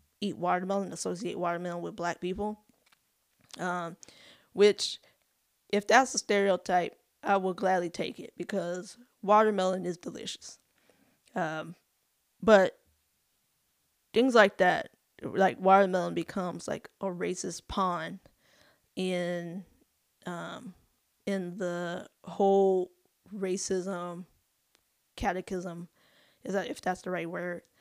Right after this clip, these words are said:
Um, and sixty-nine Fon, which were actually, um, Africans who were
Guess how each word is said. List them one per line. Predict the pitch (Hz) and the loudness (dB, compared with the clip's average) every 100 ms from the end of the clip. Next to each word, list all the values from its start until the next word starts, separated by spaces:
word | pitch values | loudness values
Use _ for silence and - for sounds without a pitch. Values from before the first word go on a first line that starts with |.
| _ _ _ - | _ _ _ 0
Um, | 190 190 190 180 180 _ _ _ _ - - - | 4 4 2 -2 -10 _ _ _ _ -20 -8 0
and | 233 277 226 202 185 185 - _ | 4 4 4 2 0 -6 -18 _
sixty-nine | - - 247 - 269 247 208 190 | -8 -2 -2 -2 -2 0 0 -2
Fon, | 190 - 208 220 185 214 - _ _ | -6 -2 -2 -2 -4 -10 -18 _ _
which | - 180 196 185 - | -6 0 0 -2 -10
were | - 180 190 - | -10 -4 -2 0
actually, | 185 190 - 196 190 180 185 _ _ _ _ _ | -2 -2 -4 -4 -2 -4 -8 _ _ _ _ _
um, | - 160 160 - | -6 -4 -6 -8
Africans | - 190 - 190 190 190 190 - - _ _ - | -4 -2 -4 -6 -6 -6 -8 -10 -12 _ _ -10
who | 208 185 175 165 | -6 -4 -6 -8
were | 185 180 180 180 175 | -6 -4 -4 -4 -8